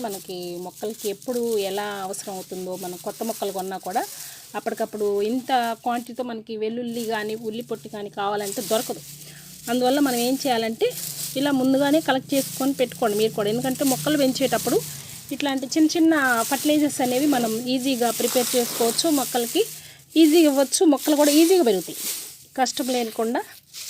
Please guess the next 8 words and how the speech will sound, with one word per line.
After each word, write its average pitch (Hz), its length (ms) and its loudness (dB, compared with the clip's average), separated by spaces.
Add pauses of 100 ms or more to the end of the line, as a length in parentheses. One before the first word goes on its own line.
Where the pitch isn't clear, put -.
(280)
పెరుగుతాయి 208 360 -2
అన్నమాట. 175 260 -12 (1800)
So 214 100 -20 (160)
ఇప్పుడైతే 202 460 -10 (1900)
మనకు 208 300 -6
కావాల్సినంత 277 640 0 (840)
ఫర్టిలైజర్ని 208 540 -6
అయితే - 120 -18